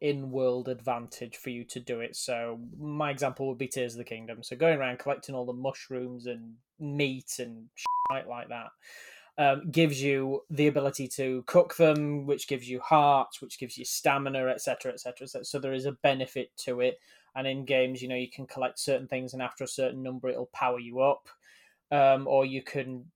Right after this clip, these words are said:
trade them into someone who will give you better gear, what have you. This is collecting for the sake of collecting, and <laughs> it really bugs me when games do it. I get you've gotta stretch your, um, play length out,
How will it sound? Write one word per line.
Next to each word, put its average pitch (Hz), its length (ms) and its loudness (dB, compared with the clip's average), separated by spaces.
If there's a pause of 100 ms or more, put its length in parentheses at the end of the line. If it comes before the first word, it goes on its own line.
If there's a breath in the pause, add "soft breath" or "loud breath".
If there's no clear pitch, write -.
trade 135 320 2
them 131 140 -4
into 143 280 -4
someone 139 380 -2
who 127 140 -4
will 127 100 -2
give 120 160 -6
you 123 120 -6
better - 180 -4 (100)
gear, 139 300 4
what 127 180 -2
have 135 140 -2
you. 131 100 -2 (340 soft breath)
This 135 540 4
is 139 220 -4
collecting 139 760 -2
for 135 140 -4
the 123 160 -4
sake - 480 0
of 131 100 -12
collecting, 127 840 -6
and 123 400 -6
<laughs> - 80 -4
it 208 120 4 (100)
really 156 640 6 (140)
bugs 143 400 0
me 151 300 -2 (300 loud breath)
when 151 200 4
games 135 400 2
do 143 100 4
it. 143 100 4
I 143 80 2
get 170 260 2
you've 156 100 -2
gotta 160 160 2
stretch - 600 -2
your, 147 460 4
um, 139 360 0 (200)
play 143 220 4
length 123 300 -2
out, 120 340 0